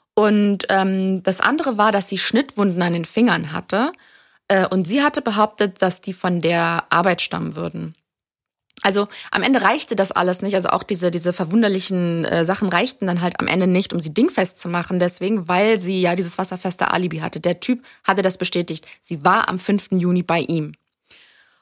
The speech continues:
Und, ähm, genau, dann nimmt aber die Ermittlung eine Wendung.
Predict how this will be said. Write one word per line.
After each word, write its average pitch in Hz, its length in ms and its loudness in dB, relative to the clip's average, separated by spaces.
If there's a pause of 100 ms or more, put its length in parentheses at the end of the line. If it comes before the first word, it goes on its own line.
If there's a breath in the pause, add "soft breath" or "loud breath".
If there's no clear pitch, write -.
(140)
Und, 190 380 2
ähm, 185 440 2
genau, 180 200 2
dann 208 340 2
nimmt 294 280 2
aber 196 400 0
die 190 120 -4
Ermittlung 202 380 -2
eine 165 280 -2
Wendung. 190 640 2